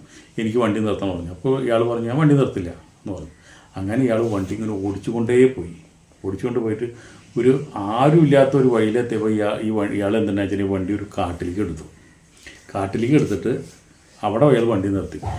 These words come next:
അപ്പോൾ ഈ വിളി ചോദിച്ചു, "എന്തിന് ഇത്ര വഴി അകലെ പോകുന്നത്? ഇത് എത്രയോ വഴി അകലെ, ഏ, എത്ര പരിപാടി ആ, ആളില്ലാത്ത സ്ഥലങ്ങളും കാര്യങ്ങളൊക്കെ ഉണ്ടായിരുന്നു." അപ്പോൾ അയാൾ പറഞ്ഞു, "എനിക്ക് ഇവിടെയാണ് എൻ്റെ സൗകര്യം,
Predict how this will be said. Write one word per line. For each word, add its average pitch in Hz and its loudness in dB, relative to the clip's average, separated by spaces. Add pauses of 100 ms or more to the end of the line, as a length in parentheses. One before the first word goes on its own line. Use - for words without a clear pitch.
(260)
അപ്പോൾ 117 2 (340)
ഈ 123 0
വിളി 120 2
ചോദിച്ചു, 110 4 (120)
"എന്തിന് 110 0
ഇത്ര 123 0
വഴി 107 4
അകലെ 98 0
പോകുന്നത്? 95 -6 (540)
ഇത് 120 2
എത്രയോ 139 6
വഴി 120 6
അകലെ, 117 2 (160)
ഏ, 117 2 (140)
എത്ര 139 0
പരിപാടി 117 2
ആ, 120 2 (720)
ആളില്ലാത്ത 113 0
സ്ഥലങ്ങളും 107 -4
കാര്യങ്ങളൊക്കെ 104 -4
ഉണ്ടായിരുന്നു." 101 -10 (560)
അപ്പോൾ 131 0
അയാൾ 123 2
പറഞ്ഞു, 117 0 (420)
"എനിക്ക് 151 6
ഇവിടെയാണ് 175 8
എൻ്റെ 156 6
സൗകര്യം, 120 2